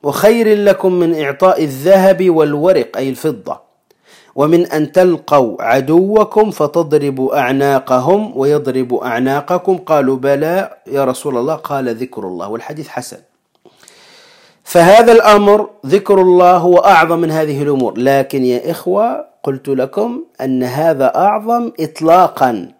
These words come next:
لكن قد يعرض للعمل المفضول ما يصيره فاضلاً، فإذا أقام المؤذن الصلاة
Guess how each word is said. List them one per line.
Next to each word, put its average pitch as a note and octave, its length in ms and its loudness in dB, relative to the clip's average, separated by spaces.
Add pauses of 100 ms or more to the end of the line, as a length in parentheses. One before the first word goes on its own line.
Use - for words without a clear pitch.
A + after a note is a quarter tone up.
(760)
لكن C#3 440 -2
قد C3 280 -4
يعرض D#3+ 520 2
للعمل B2+ 920 0
المفضول C3 880 0
ما D3+ 120 -2
يصيره C3+ 680 -4
فاضلاً، D3 640 2 (280)
فإذا C#3 600 -2 (480)
أقام G#3+ 480 4
المؤذن E3 720 0
الصلاة B2+ 560 -4